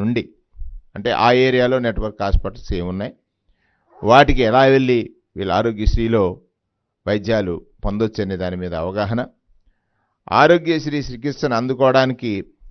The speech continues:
యాప్ ద్వారానే కాకుండా వన్ నాట్ ఫోర్, విలేజ్ హెల్త్ క్లినిక్, వన్ నాట్ ఎయిట్ అంబులెన్స్, ఫ్యామిలీ డాక్టర్స్ ద్వారా, స్థానిక పిహెచ్సిల ద్వారా,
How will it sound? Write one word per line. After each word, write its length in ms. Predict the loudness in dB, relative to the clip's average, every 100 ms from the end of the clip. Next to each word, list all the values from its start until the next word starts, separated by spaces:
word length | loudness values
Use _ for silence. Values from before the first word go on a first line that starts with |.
| -6
యాప్ 480 | 4 6 6 4 -2 -2 -10 -20 _ _ _ _ _ _ _ _ 2
ద్వారానే 320 | 2 2 0 -2
కాకుండా 380 | -2 -2 -4 -4
వన్ 200 | -2 0 2
నాట్ 180 | 2 2
ఫోర్, 260 | 4 4 2 -2 -10 -20 -20 -18 -18 -20 -20 _ _ _ _ _ _ 0
విలేజ్ 320 | 4 6 8 6
హెల్త్ 220 | 4 -2 -4
క్లినిక్, 360 | -2 -2 -6 _ -18 -16 -18 _ _ -4
వన్ 120 | 2 2
నాట్ 160 | 2
ఎయిట్ 180 | 0 0 -2
అంబులెన్స్, 440 | 0 0 0 -2 -8 -10 _ _ _ _ _ _ 4
ఫ్యామిలీ 340 | 4 6 6 6
డాక్టర్స్ 460 | 6 2 -4 -8 -2
ద్వారా, 360 | 0 2 0 -2 _ _ -14
స్థానిక 460 | -2 2 2 0 -2 -2
పిహెచ్సిల 520 | 2 2 2 -4 -4 -2
ద్వారా, 300 | -4 -2 -6